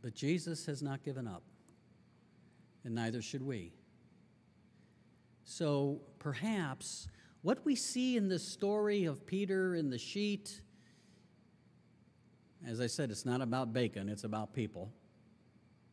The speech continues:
Maybe this helps to illustrate a little bit what Jesus said in John's Gospel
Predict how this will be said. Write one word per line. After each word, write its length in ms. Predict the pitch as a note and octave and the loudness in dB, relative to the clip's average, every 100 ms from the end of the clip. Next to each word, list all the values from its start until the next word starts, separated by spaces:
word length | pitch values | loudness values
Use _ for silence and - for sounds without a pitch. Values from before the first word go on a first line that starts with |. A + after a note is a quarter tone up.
| - _ - - - - - - - - - - - | -20 _ -20 -20 -20 -20 -20 -20 -20 -20 -20 -20 -4
Maybe 360 | C#3 G3+ C#4 C#4 | 2 4 6 6
this 260 | A3+ A#3 - | 4 2 0
helps 340 | F#3 F#3 F#3 | 0 0 -2
to 140 | - F#3 | -4 0
illustrate 540 | F3+ G3 - F3 D#3 | 2 2 0 0 0
a 60 | B2 | 0
little 500 | C3 G#3+ E4 E4 D#4 | -2 0 2 2 0
bit 380 | D4+ C4+ C4+ - - | 0 0 0 -2 -4
what 340 | F#3 G3+ F3 | -2 0 -2
Jesus 560 | E3 B3 D4+ D4 - A#3 | -2 2 2 2 0 -4
said 360 | - A3+ A3 | -2 -2 -2
in 140 | G#3 G3 | -2 -2
John's 320 | F#3 F#3 F#3 | -2 -2 -2
Gospel 720 | - D#3+ D3+ - D3 D3 D3 | -4 -4 -6 -6 -4 -4 -6